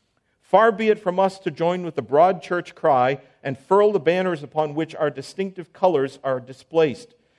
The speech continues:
We hear on all sides great outcries against creeds. Are these clamors justifiable? It seems to me that when properly analyzed,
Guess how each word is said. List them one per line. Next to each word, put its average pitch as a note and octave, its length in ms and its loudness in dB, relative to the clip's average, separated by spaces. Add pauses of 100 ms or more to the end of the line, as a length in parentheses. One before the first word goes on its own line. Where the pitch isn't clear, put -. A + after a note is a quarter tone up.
(200)
We F#3+ 120 0
hear G3 200 2
on G3 80 0
all G#3 160 4
sides F#3+ 380 0
great F3+ 380 -4
outcries D3+ 540 0
against D#3 340 -6
creeds. C#3+ 580 -6 (420)
Are C3 80 0
these G3+ 200 -2
clamors G3 480 -4
justifiable? F#3+ 960 0 (420)
It - 100 -20
seems E3 300 -6
to D#3+ 80 -20
me E3+ 160 -4
that D#3+ 200 -2
when C#3 160 -8
properly E3+ 540 0
analyzed, E3 640 -2